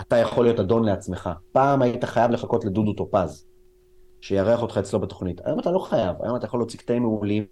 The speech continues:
להעלות אותם ליוטיוב, לטיקטוק, לאינסטגרם, לפייסבוק,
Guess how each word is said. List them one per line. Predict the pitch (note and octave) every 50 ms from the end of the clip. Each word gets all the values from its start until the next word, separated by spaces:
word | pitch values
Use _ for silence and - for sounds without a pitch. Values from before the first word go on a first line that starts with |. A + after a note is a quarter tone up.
| - A2 -
להעלות | G2+ G2+ A2+ -
אותם | A#2 - G#2+ F#2+
ליוטיוב, | F#2 F#2+ A2+ - - - A#2+ G2+
לטיקטוק, | F2+ - - - - - A2 -
לאינסטגרם, | F#2+ F2 G2 G2 - A#2 A2 A2+ G#2+ F#2+
לפייסבוק, | F2 - A#2 A#2+ A#2+ B2+ C3 B2+ -